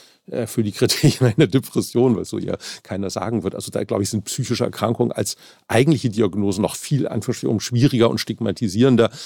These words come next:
als es jetzt so eher Alltagsbegriffe wie Burnout und ausgebrannt sind. Das wäre so die eine Geschichte. Ähm, d-, das andere ist natürlich, äh,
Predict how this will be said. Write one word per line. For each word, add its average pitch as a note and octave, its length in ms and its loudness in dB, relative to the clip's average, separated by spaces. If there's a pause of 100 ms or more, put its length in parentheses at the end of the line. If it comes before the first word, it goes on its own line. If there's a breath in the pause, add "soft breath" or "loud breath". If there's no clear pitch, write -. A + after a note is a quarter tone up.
(120)
als G#2 200 -6
es A#2+ 140 -6
jetzt G#2+ 180 -4
so A2 280 -4
eher G#2+ 180 -2
Alltagsbegriffe G#2+ 1120 -4
wie A2 60 -6
Burnout G2 540 -4
und G#2+ 100 -2
ausgebrannt F#2+ 640 -6
sind. G2 220 -8 (360 loud breath)
Das - 220 -8
wäre A#2 100 -4
so A2 80 -4
die G#2+ 140 -4
eine B2 260 0
Geschichte. A2+ 440 0 (340 loud breath)
Ähm, B2 320 4 (120)
d-, - 60 -10 (100)
das - 220 -2
andere G#2+ 360 0
ist - 160 -4
natürlich, A2 600 2
äh, G#2+ 300 2